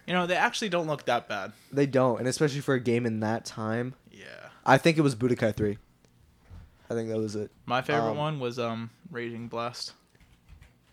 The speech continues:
Speaker 2: Uh, Raging Blast two?
Speaker 1: Uh, no, I only had the first one, but it was still awesome.
Speaker 2: Oh, I think I played that one as well.
Speaker 1: This one was sick.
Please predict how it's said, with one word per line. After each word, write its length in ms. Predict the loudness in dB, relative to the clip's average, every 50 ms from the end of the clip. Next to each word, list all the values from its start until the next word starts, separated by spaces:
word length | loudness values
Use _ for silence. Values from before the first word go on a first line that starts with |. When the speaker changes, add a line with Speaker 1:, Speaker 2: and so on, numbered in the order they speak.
| _ _ -20 -20 -20 -20 -20 _ _ _ _ _ _ _ _ _ _ _ _ _ _ _ _ _ _ -20 -16 -14
Speaker 2:
Uh, 380 | -12 -10 -8 -8 -8 -6 -6 -6 -6
Raging 320 | -6 -6 -6 -6 -6 -6 -6
Blast 500 | -4 -4 -4 -6 -8 -10 -16 -18 -18 -12
two? 220 | -8 -8 -8 -8 -12 _ _ _ _ _ _ -8
Speaker 1:
Uh, 180 | -4 -2 -2 -2
no, 200 | 0 -2 0 0
I 20 |
only 160 | -2 -2 -4
had 100 | -6 -6
the 60 | -6
first 320 | -8 -6 -8 -8 -8 -8 -10
one, 140 | -10 -8 -6
but 100 | -6 -4
it 40 |
was 120 | -6 -6 -6
still 180 | -8 -10 -8
awesome. 420 | -8 -8 -10 -12 -12 -16 -18 -20 -20 _ _ _ _ _ _ _ _ -4
Speaker 2:
Oh, 180 | -2 0 0 0
I 100 | 0 0
think 180 | -2 -2 -2
I 40 | -2
played 220 | -2 0 -2 0
that 160 | 4 4 2 2
one 140 | 2 -2
as 100 | -4 -2
well. 300 | 0 2 2 2 0 -2 -8 _ _ _ _ -10
Speaker 1:
This 220 | -10 -8 -6 -6
one 100 | -6 -6
was 140 | -6 -8 -10
sick. 560 | -10 -12 -12 -12 -12 -12 -12 -14 -16 -20 -20